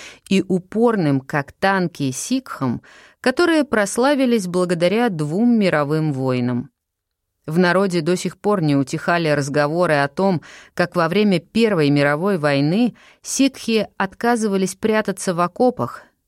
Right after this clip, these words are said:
демонстрируя тем самым презрение к смерти. Что говорить, решение и вправду незаурядное, учитывая, что это происходило в самый разгар непрерывного обстрела. "Это вы нашли тело?"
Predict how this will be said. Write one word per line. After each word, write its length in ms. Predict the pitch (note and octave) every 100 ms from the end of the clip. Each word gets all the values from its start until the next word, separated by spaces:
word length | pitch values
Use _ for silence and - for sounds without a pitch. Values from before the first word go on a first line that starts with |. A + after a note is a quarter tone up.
| -
демонстрируя 920 | C#3+ D3 C#3+ C#3 - F#3 F#3 F3+ D#3
тем 240 | D3+ D#3
самым 480 | C#3+ F3+ E3 D#3 D3
презрение 760 | C#3 D#3+ D3 C#3+ D3+ D3+ C#3+ C#3
к 60 |
смерти. 600 | - E3 E3 D3 - - _ _ _ _ _ _ _ -
Что 240 | - -
говорить, 580 | C#4+ E3 C3+ B2 A#2+ - _ _ _ _ -
решение 680 | D3+ D3+ - B3+ B3+ B3 A#3+
и 200 | - F#3+
вправду 540 | F#3+ - F3 A#3+ B3+
незаурядное, 1040 | A#3+ G3+ E3+ F3 E3+ D#3 C3 C3 A2+ B2 - _ _ _ _
учитывая, 520 | E3 D#3 G3 E3 D#3+
что 200 | D#3 -
это 180 | D#3 D3
происходило 800 | D3 D#3 D3+ - D#3+ D#3+ G3+ D#3
в 80 | B2+
самый 480 | - G3 G3+ G#3 F3+
разгар 600 | D#3 C#3+ D3 E3 F3 C#3+ -
непрерывного 920 | F3+ F3 D#3 D3+ C#3 C3 C3 B2+ C3
обстрела. 600 | B2 - - B2+ A2+ E2+ _ _ _ _ _ _ _ _ _ _ _ _
"Это 380 | F3+ F#3+ G3 G3
вы 180 | F#3+ D4
нашли 420 | D4 A#3+ F3 D#3+
тело?" 460 | - D#3+ D3 D3